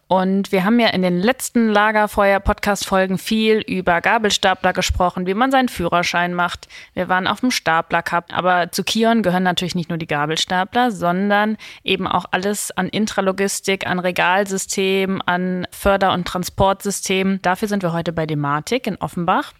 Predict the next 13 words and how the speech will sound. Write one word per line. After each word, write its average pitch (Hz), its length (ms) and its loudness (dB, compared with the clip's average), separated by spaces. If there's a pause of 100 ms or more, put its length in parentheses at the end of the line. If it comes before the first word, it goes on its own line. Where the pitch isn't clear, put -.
(540)
Und 196 360 2
ich 196 100 -4
habe 202 140 0
hier 208 220 2
den 180 340 -2
Dave 294 300 2
vor - 420 -2
mir 175 140 2
sitzen, 214 520 0 (400)
der 190 120 2
nämlich 190 240 0
Betriebsleiter 170 800 -2
ist. 170 300 -4